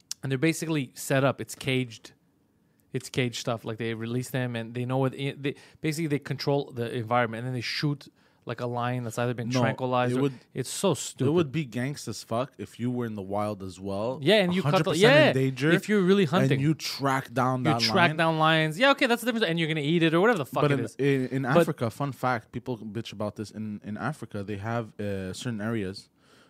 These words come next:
Speaker 2: where to kinda control populations, it's, uh, they're actually doing good by doing this.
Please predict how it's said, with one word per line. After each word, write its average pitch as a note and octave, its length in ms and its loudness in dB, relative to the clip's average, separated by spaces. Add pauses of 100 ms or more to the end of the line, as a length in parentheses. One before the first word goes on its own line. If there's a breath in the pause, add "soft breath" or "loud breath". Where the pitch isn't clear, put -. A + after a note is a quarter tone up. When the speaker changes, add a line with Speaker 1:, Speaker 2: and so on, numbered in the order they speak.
(100)
Speaker 2:
where F#2 840 -6
to G2+ 300 -6 (120)
kinda A#2+ 200 -6
control G#2+ 320 -8
populations, G#2 800 -10 (600)
it's, - 200 -16
uh, G2+ 240 -6
they're A2 120 -2
actually A#2 260 -4
doing G#2+ 260 -8
good F#2 300 -6
by F2 100 -6
doing F2+ 280 -6
this. E2 320 -16